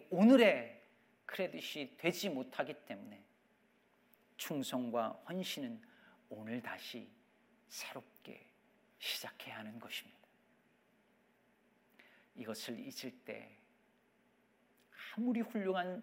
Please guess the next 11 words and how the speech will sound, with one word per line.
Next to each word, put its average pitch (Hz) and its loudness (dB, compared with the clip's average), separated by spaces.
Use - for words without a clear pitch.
믿음의 143 -2
사람도 117 -8
넘어집니다. 107 -4
아무리 220 12
위대한 170 6
신앙의 160 4
영웅도 113 -2
몰락합니다. - -10
그래서 - -8
바울이 110 -8
말하기를 123 -6